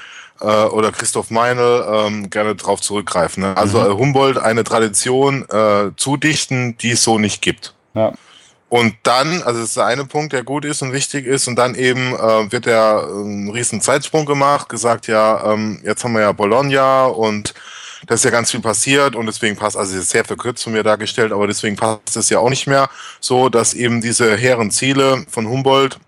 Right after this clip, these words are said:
Speaker 1: oder die sich eben gedacht hat, eben mit zweckfreier Bildung, Freiheit von Forschung und Lehre und Einheit und so weiter von Forschung und Lehre, dass es jetzt heute gar nicht mehr möglich ist, weil wir ja zwei Komma acht Millionen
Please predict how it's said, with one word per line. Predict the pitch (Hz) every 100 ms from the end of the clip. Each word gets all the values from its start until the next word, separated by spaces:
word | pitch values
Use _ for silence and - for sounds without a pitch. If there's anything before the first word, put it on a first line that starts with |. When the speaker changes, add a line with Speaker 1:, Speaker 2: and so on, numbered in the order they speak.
| _ _ _ _ _ - -
Speaker 1:
oder | 107
die | 104
sich | 101 107
eben | 107
gedacht | 101 104 117 -
hat, | 117 113
eben | 107 98
mit | 92 -
zweckfreier | 117 - 107 104 98
Bildung, | 107 107 101 98
Freiheit | - 104 107 104
von | 104 92
Forschung | 110 104 98
und | 92
Lehre | 104 113 110
und | 95
Einheit | 87 120 117 120 120
und | 110 107
so | 107
weiter | 110 110
von | 104 110
Forschung | 101 113 - 110
und | 104
Lehre, | 104 110 110 107 - - - - _ - - -
dass | 120 120
es | 117
jetzt | 113
heute | 135 120 113
gar | 113
nicht | 110
mehr | 113
möglich | 104 139 131 127
ist, | 131 120 -
weil | 113 104
wir | 101
ja | 101 98 92
zwei | - 107
Komma | - 104 92
acht | 98 - 95
Millionen | 95 95 95 95